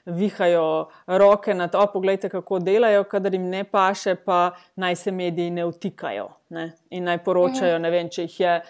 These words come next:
Speaker 1: sto za cepljenje, pa eden proti, pa imaš v studiu pač prostora za dva človeka, imaš enega, ki je za, enega, ki je proti, in ustvariš lažno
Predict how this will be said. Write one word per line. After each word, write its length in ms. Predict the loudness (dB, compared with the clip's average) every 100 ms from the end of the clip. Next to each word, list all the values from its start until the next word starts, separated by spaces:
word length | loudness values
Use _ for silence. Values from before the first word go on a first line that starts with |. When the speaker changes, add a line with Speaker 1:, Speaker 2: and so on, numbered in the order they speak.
| -18 _
Speaker 1:
sto 420 | -20 -4 4 6 6
za 240 | 4 2
cepljenje, 640 | 4 4 4 2 0 -2 -2
pa 160 | 2
eden 300 | 4 2 0
proti, 460 | 2 4 4 4 2
pa 140 | 4 -2
imaš 220 | -2 -4
v 60 |
studiu 500 | -6 -2 2 4 2
pač 240 | 2 -2 0
prostora 460 | -2 0 2 4
za 100 | 2
dva 220 | 2 0 0
človeka, 440 | 0 2 2 2
imaš 240 | -4 -4
enega, 260 | -4 -2 -2
ki 140 | 0
je 80 | -2
za, 120 | 0 0
enega, 280 | 0 -4
ki 140 | -4 -6
je 40 |
proti, 460 | 0 2 2 4 2 0 -8
in 140 | -4
ustvariš 520 | -2 0 2 2 0 -8 _
lažno 640 | 0 4 4 2 -4 -12